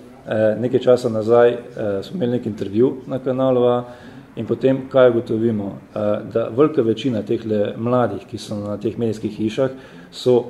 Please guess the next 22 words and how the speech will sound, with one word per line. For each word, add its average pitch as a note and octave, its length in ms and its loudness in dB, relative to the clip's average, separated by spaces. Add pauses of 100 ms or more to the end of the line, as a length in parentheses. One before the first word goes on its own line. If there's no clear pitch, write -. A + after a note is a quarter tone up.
rečemo B2 260 -2
temu, A#2+ 240 -2
tako - 160 -2
imenovani A#2 280 0
lažni A#2 360 4
samozaposleni. G#2 840 -6 (640)
Ko C#3+ 220 6
je C3+ 160 6
prišla B2+ 360 -2
kriza, A2 440 2 (380)
so - 240 -2
te B2+ 160 2
mlade B2+ 340 6
osebe B2 320 2
v A2+ 40 0
bistvu B2+ 240 0
se A#2 140 -4
rekli: B2+ 220 0
"Glejte, B2 280 2
pojdite B2+ 300 2
na G#2 120 -4
zavod A#2+ 360 4